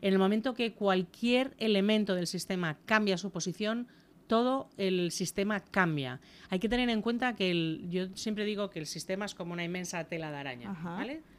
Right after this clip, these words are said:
Speaker 1: Todo está interconectado. Nosotros estamos muy acostumbrados a pensar en causa-efecto. Hago esto y me pasa lo otro.
Speaker 2: Ujú.
Speaker 1: Y el sistema no funciona así
Speaker 2: Ah, qué
Speaker 1: realmente,
Speaker 2: dif-, mm,
Speaker 1: ¿vale?
Speaker 2: interesante.
Speaker 1: Nosotros muchas veces,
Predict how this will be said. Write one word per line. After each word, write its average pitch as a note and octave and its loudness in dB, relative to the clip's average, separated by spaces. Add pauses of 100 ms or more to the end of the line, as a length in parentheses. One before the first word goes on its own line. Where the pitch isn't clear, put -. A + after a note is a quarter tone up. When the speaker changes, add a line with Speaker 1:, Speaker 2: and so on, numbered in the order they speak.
Speaker 1:
Todo A3 -2
está G3+ -4
interconectado. D3+ -6 (320)
Nosotros F#3 -4
estamos G#3+ -2
muy F#3+ -2
acostumbrados F3 -6
a D#3+ -6
pensar E3+ -4
en D#3+ -4
causa-efecto. D3+ -6
Hago D#3+ -2
esto G#3+ -8
y - -6
me F3 -6
pasa D3 -6
lo C3+ -8
otro. - 0
Speaker 2:
Ujú. G3+ -4
Speaker 1:
Y G3+ 2
el E3+ 2
sistema G#3 -2
no A3 2
funciona E3 -6
así C#3+ -4
Speaker 2:
Ah, D#3+ 0
qué D#3 0
Speaker 1:
realmente, D3 -2
Speaker 2:
dif-, - -14 (180)
mm, F3 -10
Speaker 1:
¿vale? B2+ -6
Speaker 2:
interesante. F3 -4
Speaker 1:
Nosotros F3 0
muchas G#3 -2
veces, A3+ -4